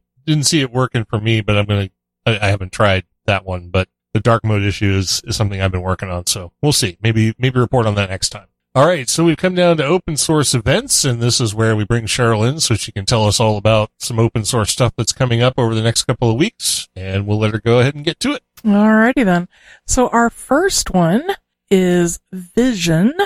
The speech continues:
Speaker 2: It is November twenty-sixth and twenty-seventh, twenty twenty. It is online.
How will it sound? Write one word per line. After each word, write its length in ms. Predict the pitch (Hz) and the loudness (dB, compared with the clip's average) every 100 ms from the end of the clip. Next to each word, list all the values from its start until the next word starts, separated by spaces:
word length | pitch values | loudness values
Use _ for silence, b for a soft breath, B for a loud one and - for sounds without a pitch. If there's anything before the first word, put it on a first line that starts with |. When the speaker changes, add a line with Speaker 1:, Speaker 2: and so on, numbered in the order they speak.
| - _ _ _ _ | -4 _ _ _ _
Speaker 2:
It 100 | 175 | 0
is 120 | 165 | 2
November 380 | 175 170 170 165 | 4 4 2 0
twenty-sixth 840 | - - 220 294 - 247 - - - | 0 0 0 0 -2 -2 -2 -8 -2
and 140 | 190 185 | 0 2
twenty-seventh, 680 | - 262 - 185 226 - | 0 -2 -2 0 -2 -4
twenty 440 | - - 190 208 311 | -2 0 2 0 -2
twenty. 400 | - 156 180 269 _ _ | -2 0 -2 -6 _ _
It 260 | 165 160 151 | -2 0 2
is 140 | 156 | -2
online. 520 | 143 190 302 202 233 | 0 0 2 2 2